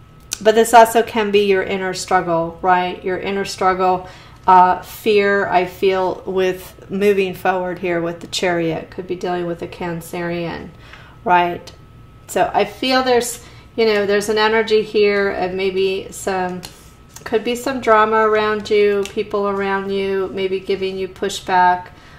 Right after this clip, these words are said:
right? But it's also an insta-, internal struggle here. You also got strong Pisces, uh, energy here with the Moon card, right? Okay, but I feel like the universe is saying they're giving you some sort of,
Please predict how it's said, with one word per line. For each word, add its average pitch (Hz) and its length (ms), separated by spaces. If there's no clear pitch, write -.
right? 190 380
But 175 140
it's 175 180
also 190 440
an 185 80
insta-, 185 880
internal 190 580
struggle 180 460
here. 175 300
You 180 160
also 190 260
got 180 200
strong 185 280
Pisces, 175 760
uh, 185 340
energy 190 420
here 185 220
with 180 260
the 185 100
Moon 180 340
card, 175 460
right? 185 440
Okay, 190 520
but - 260
I 196 120
feel 220 400
like 226 200
the 208 100
universe 196 560
is 185 120
saying 190 400
they're 180 120
giving 196 400
you 202 140
some 190 280
sort 185 360
of, 180 360